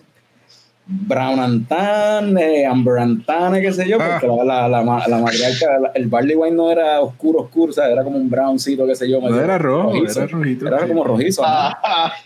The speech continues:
Speaker 1: Y, y, pues, le, le, la matriarca con demolición, el matracón,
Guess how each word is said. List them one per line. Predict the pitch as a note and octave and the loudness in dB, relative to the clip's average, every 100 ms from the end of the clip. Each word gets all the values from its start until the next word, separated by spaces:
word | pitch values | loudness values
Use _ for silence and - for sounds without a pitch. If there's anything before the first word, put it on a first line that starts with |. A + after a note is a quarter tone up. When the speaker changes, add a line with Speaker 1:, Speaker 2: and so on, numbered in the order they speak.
| _ | _
Speaker 1:
Y, | A2+ A2 G#2+ - _ _ _ | -4 -4 -4 -12 _ _ _
y, | C3+ C3 B2+ B2+ B2 B2 - - | 0 2 2 0 -2 -4 -10 -10
pues, | - B3+ D#4+ | -4 -2 -2
le, | A#3 C#3+ B2+ | 0 2 2
le, | B2 A2+ G#2 F#2+ F#2+ F#2+ | 2 2 2 0 0 -2
la | F#2+ | 0
matriarca | G2 F#2+ A2+ B2 C3+ | 0 0 0 0 0
con | C3+ C3+ | 2 2
demolición, | C3+ C3+ C3+ C3 A#3 B3 | 2 2 2 0 0 0
el | F3+ | 0
matracón, | C3+ A#2 A2 F3+ A3 A3 | 0 0 0 0 2 0